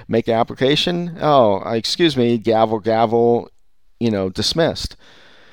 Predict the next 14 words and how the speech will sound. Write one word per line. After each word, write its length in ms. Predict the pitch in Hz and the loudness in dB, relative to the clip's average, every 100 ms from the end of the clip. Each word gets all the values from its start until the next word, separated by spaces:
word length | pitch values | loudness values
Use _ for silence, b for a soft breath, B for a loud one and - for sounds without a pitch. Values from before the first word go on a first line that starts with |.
| b b b b b b b b - | b b b b b b b b -14
So 220 | - 147 | 2 4
you're 220 | 139 143 | 4 2
gonna 160 | 160 160 | 2 0
have 280 | 143 151 147 | 0 -2 -2
to 100 | 135 | -4
have 520 | 113 131 131 135 131 - | -2 0 2 2 2 -2
a 80 | 120 | -6
P 300 | - 131 131 | -4 -2 0
M 120 | 120 | -2
T 240 | - 117 | -4 -2
A 200 | 113 113 | 0 0
start 440 | 104 - 117 104 - | -2 -4 -2 -4 -4
to 60 | |
fail, 540 | - - 151 123 - | -10 -2 0 0 -4